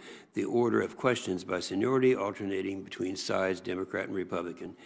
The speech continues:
um, until we have gone through everyone. Then we'll, uh, see how much time we have left and what the wish is. We will do the standard, instead of doing the standard five minutes, Senator Reed and I have, have agreed that a seven-minute rounds might be more appropriate.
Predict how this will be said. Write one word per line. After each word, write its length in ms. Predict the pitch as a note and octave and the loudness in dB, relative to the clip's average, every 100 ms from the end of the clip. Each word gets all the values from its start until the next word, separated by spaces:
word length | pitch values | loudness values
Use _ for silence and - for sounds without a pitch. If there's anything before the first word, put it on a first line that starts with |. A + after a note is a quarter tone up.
| - - - - - - | -18 -18 -20 -20 -16 -4
um, 320 | F#2+ F2+ E2+ | 0 2 0
until 360 | - F#2 B2+ G#2 | 0 2 6 6
we 200 | G2+ G2+ | 6 2
have 240 | G2 F2+ | 0 -2
gone 260 | - G#2 G2 | 0 2 2
through 220 | G#2 F#2+ | 0 0
everyone. 400 | F#2 F#2 F#2 F#2 | 2 0 0 0
Then 180 | F#2 F#2 | 0 0
we'll, 220 | F2 F2 - - | -2 -4 -8 -10
uh, 240 | F#2+ F2 | -8 -8
see 160 | F#2 G#2+ | -6 -4
how 80 | F#2 | -4
much 180 | F2 - | -6 -6
time 200 | F#2 F#2 | -2 0
we 120 | F2 | 0
have 160 | E2+ | 0
left 320 | F#2+ A#2 C3 - | 2 2 2 -6
and 160 | D#2+ | -8
what 140 | E2 E2+ | -8 -8
the 80 | |
wish 260 | E2 F#2 - | -6 -4 -4
is. 320 | F2 - - - - - - - - - | -4 -6 -8 -8 -16 -16 -16 -16 -18 -4
We 140 | - A2 | 4 4
will 160 | F#2+ | 4
do 360 | F#2 B2 A#2+ A#2 | 4 8 8 6
the 500 | G#2+ G#2 F#2+ F2 F2+ F#2+ - | 4 2 2 0 -2 -6 -8
standard, 600 | - - A#2+ A2 G2+ G2 | -6 -2 0 2 0 -2
instead 640 | - F#2+ F#2+ F#2+ F#2+ - A2 | -4 -4 -4 -4 0 2 4
of 100 | G2 | 4
doing 200 | G#2+ G2+ | 4 4
the 100 | F#2 | 2
standard 380 | - A2 F#2+ F2+ | 0 2 0 0
five 280 | G#2+ G2+ | 2 2
minutes, 300 | F#2 F2+ F#2 | 2 0 0
Senator 340 | - G#2+ G2 F#2 | 0 0 0 0
Reed 240 | F#2+ G#2 | 2 2
and 120 | F#2+ | 2
I 100 | F2+ F#2+ | 0 0
have, 200 | F#2 - - - - - | -2 -4 -18 -20 -14 -8
have 140 | F2 | -6
agreed 380 | F2 G#2+ G2+ F#2 | -4 2 2 2
that 120 | G2 | -2
a 140 | A#2 - | -4 -2
seven-minute 640 | - B2+ A2 G2 G2 F#2+ | 2 4 4 6 4 2
rounds 480 | F#2 F#2 F#2 G2 - | -2 0 2 2 0
might 220 | F#2+ G2 | -4 -2
be 100 | F#2+ | -2
more 240 | F#2 F#2+ F#2 | 0 0 0
appropriate. 520 | - A2+ A2 C3+ | 0 0 2 0